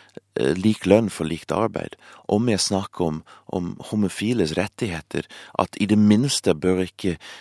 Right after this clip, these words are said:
kirken kjempe imot, eh, eh, likbehandling av,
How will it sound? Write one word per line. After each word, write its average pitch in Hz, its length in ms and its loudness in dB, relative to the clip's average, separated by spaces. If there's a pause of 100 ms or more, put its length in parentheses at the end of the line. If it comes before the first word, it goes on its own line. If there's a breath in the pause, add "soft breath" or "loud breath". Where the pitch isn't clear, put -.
kirken 104 680 0 (220 loud breath)
kjempe 107 600 -2
imot, 85 640 -4 (320 loud breath)
eh, 76 340 -4 (360 loud breath)
eh, - 400 -8 (180)
likbehandling 95 1000 0 (280 loud breath)
av, 78 400 -4